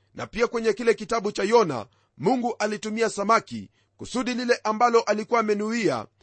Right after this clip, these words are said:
kwa habari za mji wa Nineve lipate kutimia. Tena kwenye Agano Jipya, neno la Mungu latuambia kwamba iwapo wale watoto wangelimsifu Kristo, basi mawe yangeinuka na kumsifu. Kwa hivyo Mungu yuwaweza kutumia lolote lile,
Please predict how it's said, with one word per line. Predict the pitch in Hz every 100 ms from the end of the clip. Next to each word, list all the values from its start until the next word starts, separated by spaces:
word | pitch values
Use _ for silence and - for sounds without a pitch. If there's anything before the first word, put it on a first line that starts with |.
| _
kwa | - 139
habari | 139 175 247 240
za | 220
mji | 226 202
wa | 220 208
Nineve | 208 240 135 123 107 _ _ -
lipate | 151 - 254 214
kutimia. | 196 170 160 170 156 104 _ _ _
Tena | - 233 254
kwenye | 233 220 214 -
Agano | 196 226 208
Jipya, | 165 254 170 123 104 - _ _ -
neno | 117 147
la | 151
Mungu | 196 247 233
latuambia | 214 208 208 233
kwamba | 208 240 208 123 104 - _ _ -
iwapo | 113 160 254 - 240
wale | 247
watoto | 226 220 247 226
wangelimsifu | 226 233 214 208 202 233 - 196
Kristo, | - 262 - 127 104 - _ _ -
basi | 214 233 233
mawe | 214 247 233
yangeinuka | 220 202 196 196 254 - 131 101 - _ -
na | 190
kumsifu. | 190 185 - 170 - 101 _ _ _ _ -
Kwa | 156
hivyo | 233 240
Mungu | 226 247 226
yuwaweza | 214 214 214 220
kutumia | 208 208 214 208
lolote | 190 196 196
lile, | 190 208 127 98